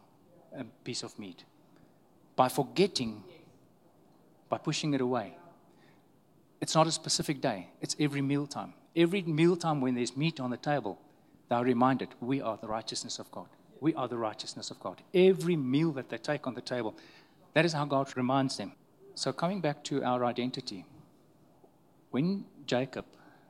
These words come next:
took a stone and he anointed it, he said, "This is the place,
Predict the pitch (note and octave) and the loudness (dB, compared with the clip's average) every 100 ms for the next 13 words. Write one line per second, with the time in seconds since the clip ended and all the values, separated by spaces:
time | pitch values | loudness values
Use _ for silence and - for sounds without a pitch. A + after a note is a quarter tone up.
0 | - _ - - C3+ - A#2 G2 G2+ - | -20 _ -8 -4 -2 -2 -2 -4 -10 -18
1 | - _ _ _ _ _ _ _ _ _ | -20 _ _ _ _ _ _ _ _ _
2 | _ A2 G#2+ A2+ A2+ A2+ A#2+ C3+ A2 F2 | _ -10 -6 -4 -4 0 0 0 -4 -10
3 | - - - _ _ _ - A2 - A#2+ | -12 -12 -16 _ _ _ -16 -6 -4 -4
4 | - A#2+ B2 C3 - - - A#2+ A2+ - | -6 -6 -4 -2 -4 -6 -6 -4 -2 -4